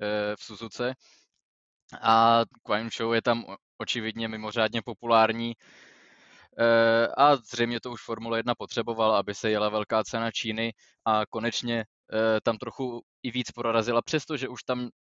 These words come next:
dvě sezóny předtím závodil čínský pilot, ale Velká cena Číny se nekonala, takže to nebylo tak blízko, eh, čínskému publiku. Teď už jo, a po každém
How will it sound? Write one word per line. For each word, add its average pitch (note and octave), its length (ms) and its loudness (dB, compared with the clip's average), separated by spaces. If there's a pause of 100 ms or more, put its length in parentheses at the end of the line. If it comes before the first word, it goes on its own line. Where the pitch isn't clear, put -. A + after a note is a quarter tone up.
dvě B2 220 -4
sezóny A#2 400 -4
předtím A#2+ 400 -8
závodil A2+ 580 -2 (160)
čínský - 420 -6
pilot, A#2 300 -4 (320)
ale C3 160 4
Velká A#2 340 0
cena A#2 240 -8
Číny B2 240 -8
se C#3 140 -4
nekonala, A2+ 500 2 (280)
takže A2 300 0
to A#2+ 120 -6
nebylo A2+ 320 -4
tak A2+ 160 0
blízko, A2 540 -6 (320)
eh, G#2 180 0
čínskému A#2 520 -4
publiku. A2+ 500 -8 (880)
Teď - 180 -2
už D#3+ 200 -6
jo, B2+ 180 0 (500)
a A#2+ 240 4
po A#2+ 140 -10
každém A#2+ 460 0